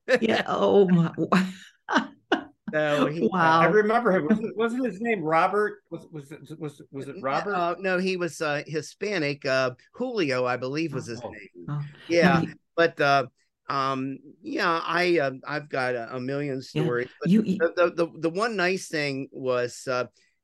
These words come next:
Speaker 1: I arrived, um, in the middle of the night because I worked t-, till eleven thirty here in Maryland, and then I drove to New York. Um, and arri-, he, he, he told me, he said, "No, Guy, I'm, I might, I'm in the city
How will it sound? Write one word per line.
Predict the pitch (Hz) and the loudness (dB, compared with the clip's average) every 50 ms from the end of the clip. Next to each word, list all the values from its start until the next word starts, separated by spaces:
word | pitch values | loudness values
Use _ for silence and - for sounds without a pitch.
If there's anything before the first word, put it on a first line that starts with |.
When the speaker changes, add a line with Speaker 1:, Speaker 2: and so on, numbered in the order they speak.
| _ _ - | _ _ -6
Speaker 1:
I | 147 160 185 220 226 | -2 0 0 0 0
arrived, | 220 202 175 170 160 156 156 156 156 156 156 156 147 - _ _ - | 0 0 0 0 0 0 -2 -2 -2 -2 -2 -2 -4 -6 _ _ -10
um, | 147 135 131 131 127 131 131 131 - 156 | -8 -6 -6 -6 -6 -6 -6 -8 -8 -8
in | 143 139 | -6 -4
the | 139 | -4
middle | 143 165 185 190 185 | -2 -2 -2 -2 -2
of | 170 | -2
the | 170 | -2
night | 156 139 135 131 | -2 -2 -4 -6
because | - 117 139 139 151 | -8 -10 -10 -4 -2
I | 156 165 165 | 0 0 0
worked | 160 156 156 151 143 - - | 2 2 0 0 -2 -4 -12
t-, | 143 139 - - | -12 -12 -12 -10
till | - 147 139 | -8 -6 -4
eleven | 135 143 147 147 147 143 127 | -2 -2 -2 -2 -4 -6 -10
thirty | - - 147 143 147 143 143 127 | -8 -8 -6 -4 -4 -4 -6 -6
here | 110 131 131 123 123 | -6 -6 -6 -4 -4
in | 117 117 | -4 -4
Maryland, | 127 147 151 151 139 120 123 120 120 | -4 -2 -2 -2 -2 -4 -6 -6 -8
and | 123 135 | -6 -6
then | 139 135 131 | -6 -4 -4
I | 131 135 | -4 -6
drove | 127 120 131 135 131 131 131 - _ _ - _ _ _ - | -6 -4 -2 -2 -2 -2 -4 -8 _ _ -20 _ _ _ -12
to | - 151 | -10 -8
New | 139 135 135 131 | -6 -6 -4 -4
York. | 127 127 131 135 135 139 135 - - - | -4 -2 -2 0 0 -2 -4 -6 -10 -10
Um, | - 131 123 120 120 117 120 110 _ _ _ _ _ _ _ _ _ - | -6 -4 -4 -4 -4 -4 -8 -12 _ _ _ _ _ _ _ _ _ -6
and | 127 127 127 | -4 -4 -2
arri-, | 123 123 131 127 143 | -2 -2 -4 -4 -4
he, | 151 156 165 160 156 | -4 -4 -4 -4 -4
he, | - 151 156 156 147 _ _ _ - 147 | -6 -6 -6 -6 -6 _ _ _ -10 -8
he | 147 143 | -8 -8
told | - 139 151 151 156 165 156 | -8 -6 -2 -2 -2 -2 -2
me, | 147 143 135 | -4 -6 -6
he | 131 143 135 | -6 -6 -8
said, | 120 - - 135 135 135 131 | -8 -6 -6 -4 -4 -4 -4
"No, | 127 127 123 | -6 -8 -6
Guy, | 117 139 143 147 151 156 151 | -6 -4 -2 0 0 0 0
I'm, | 139 139 139 143 - - | -2 -2 -4 -6 -10 -10
I | 151 139 135 | -8 -8 -6
might, | 135 143 151 185 226 - _ _ _ _ _ _ - | -4 -4 -4 -6 -6 -8 _ _ _ _ _ _ -6
I'm | 143 151 165 | -4 -2 -2
in | 180 214 | -2 -2
the | 214 190 | -4 -6
city | - - - - 233 226 175 127 117 120 117 - | -8 -8 -2 0 0 2 2 0 -4 -6 -10 -14